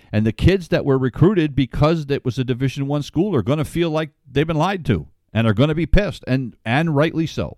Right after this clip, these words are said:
I get it." It's a defi-, decision that Hartford has to make, but they also have to understand that, you know, what the blowback's going to be and how is it going to affect the image of their school long term.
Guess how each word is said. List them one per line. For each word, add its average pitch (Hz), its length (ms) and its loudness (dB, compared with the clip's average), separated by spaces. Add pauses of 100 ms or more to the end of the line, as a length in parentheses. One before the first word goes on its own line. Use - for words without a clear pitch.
(160)
I 117 100 -2
get 110 260 -2
it." - 80 -18 (1700)
It's - 200 -8
a 110 40 -4
defi-, 117 380 2
decision 165 480 2
that 147 140 4
Hartford 160 280 2
has 147 220 0
to 135 80 2
make, 147 240 0
but 107 180 2
they 127 180 4
also 131 380 2
have 120 200 2
to - 80 -4
understand 110 580 -2
that, 98 140 -2 (180)
you 107 100 -4
know, 90 80 -2
what 95 220 0
the 82 60 -6
blowback's 90 520 0
going 87 240 -2
to 78 60 -4
be 143 280 -4 (380)
and 156 460 2 (880)
how 151 340 2
is 156 140 4
it 139 180 -4
going 127 340 2
to 120 200 0
affect - 640 -4 (140)
the 98 720 -4 (540)
image 127 440 -2
of 98 240 -4
their 104 200 0
school 98 380 -2
long 90 280 -2
term. 85 340 -4